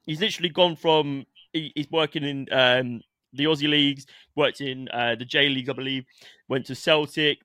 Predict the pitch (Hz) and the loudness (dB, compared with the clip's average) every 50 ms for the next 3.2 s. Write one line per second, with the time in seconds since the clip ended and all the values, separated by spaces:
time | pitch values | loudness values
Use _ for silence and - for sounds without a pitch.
0 | _ _ _ _ _ _ _ _ _ - - - _ _ _ _ _ - 135 - | _ _ _ _ _ _ _ _ _ -20 -20 -20 _ _ _ _ _ -12 -10 -2
1 | - - 185 180 170 175 165 143 - 156 147 - 165 156 160 175 165 131 - 127 | 2 2 2 2 2 0 -2 0 -2 -4 -4 -4 -6 -4 -2 -2 -2 -2 -4 -6
2 | - - - 185 190 196 208 196 185 165 - 165 143 - - 165 170 - 185 175 | -6 -8 -8 -8 -8 -6 -6 -6 -6 -8 -10 -12 -8 -4 -2 -4 -2 0 0 -2
3 | 147 113 - _ | -2 -2 -4 _